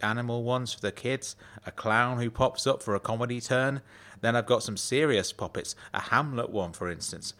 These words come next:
does the whole soliloquy thing." "Sounds great," I'd say. "I haven't seen anything like that before. Maybe there's a market out there." "There isn't," he'd say.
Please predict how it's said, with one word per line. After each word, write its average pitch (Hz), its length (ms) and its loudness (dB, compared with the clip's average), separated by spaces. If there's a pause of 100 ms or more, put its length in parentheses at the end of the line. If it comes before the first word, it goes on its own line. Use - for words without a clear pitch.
(180)
does 123 160 0
the 107 100 0
whole 117 200 0
soliloquy 110 600 -2
thing." - 240 -12 (800)
"Sounds 139 400 4
great," 123 340 2 (400)
I'd 95 160 -2
say. 87 280 0 (920)
"I 123 80 2
haven't 151 320 -2
seen 101 200 0
anything 98 360 -2
like 117 220 2
that - 180 0
before. 120 460 -2
Maybe 190 220 -2
there's 160 180 0
a 95 80 4
market 143 560 2
out 104 180 2
there." 90 180 0 (1300)
"There 117 160 8
isn't," - 460 -2
he'd 90 200 -12
say. - 260 -4